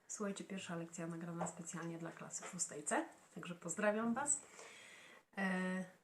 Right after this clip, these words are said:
mam nadzieję, że taka forma, e, będzie Wam odpowiadała i,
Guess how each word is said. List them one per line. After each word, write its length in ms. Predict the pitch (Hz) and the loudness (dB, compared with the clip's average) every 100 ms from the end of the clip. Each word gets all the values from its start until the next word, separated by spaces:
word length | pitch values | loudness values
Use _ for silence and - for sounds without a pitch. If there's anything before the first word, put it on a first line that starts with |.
| _ _ _ | _ _ _
mam 140 | 208 214 | 6 6
nadzieję, 400 | 196 190 185 180 | 6 4 2 0
że 120 | 185 | -2
taka 240 | 180 180 | -2 -4
forma, 640 | 170 170 170 165 160 160 170 | -4 -4 -2 -2 0 -4 -4
e, 340 | 165 156 156 165 | -8 -6 -8 -8
będzie 320 | 156 170 170 | 0 2 2
Wam 180 | 160 160 | 0 -4
odpowiadała 840 | - - 165 165 180 185 175 165 170 | -6 -8 -4 -4 -2 0 0 -2 -2
i, 360 | 165 160 165 | -6 -4 -8